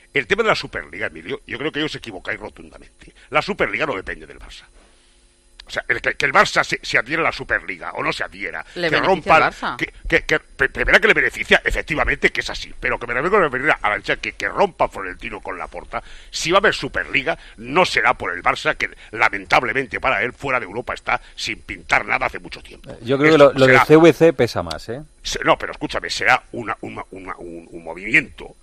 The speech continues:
Speaker 1: eh, a nivel europeo, si viene una sentencia a favor del Tribunal de Estrasburgo que hará fa-, factible todo eso, o no lo será. Pero que el, que, que el, el, el Madrid tenga al Barça de, de socio, no le tenga, para que haya Superliga, no vale para esto.
Speaker 3: Hmm.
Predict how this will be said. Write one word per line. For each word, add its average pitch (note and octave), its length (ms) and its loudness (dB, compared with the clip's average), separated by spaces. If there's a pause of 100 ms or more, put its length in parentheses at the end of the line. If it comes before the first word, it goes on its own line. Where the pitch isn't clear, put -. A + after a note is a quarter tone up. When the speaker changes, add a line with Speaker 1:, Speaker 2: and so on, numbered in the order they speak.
Speaker 1:
eh, D#2 200 -14
a E2 120 -4
nivel F#2 240 -2
europeo, G2+ 600 0
si - 240 -14
viene F2 180 -12
una F#2 120 -4
sentencia G2 400 -8
a - 40 -14
favor G#2 280 -4
del F#2 160 -8
Tribunal E2+ 340 -12
de F#2 100 -10
Estrasburgo F#2+ 520 -8
que - 120 -12
hará F2+ 120 -8
fa-, - 240 -14
factible - 400 -12
todo E3+ 260 0
eso, G3 300 -2
o A2 140 -4
no F#2+ 100 -4
lo - 100 -4
será. D2 300 -8 (240)
Pero A#2 180 -4
que C3 100 0
el, A#2 100 -6
que, A#2 160 -4
que C3 120 -2
el, C3 180 -4
el, C3 180 2
el C3 120 2
Madrid D#3+ 340 0
tenga D#3+ 280 2
al B2+ 80 0
Barça C3 280 -2
de, G#2 140 -10
de - 140 -8
socio, G2 300 -10
no C#3+ 80 -4
le D3 100 -2
tenga, C3 300 -4 (420)
para C#3 140 2
que G3 80 6
haya A3 120 8
Superliga, D3+ 580 2
no C3+ 80 4
vale D3 100 10
para B2+ 260 2
esto. - 220 -12
Speaker 3:
Hmm. G2 160 -8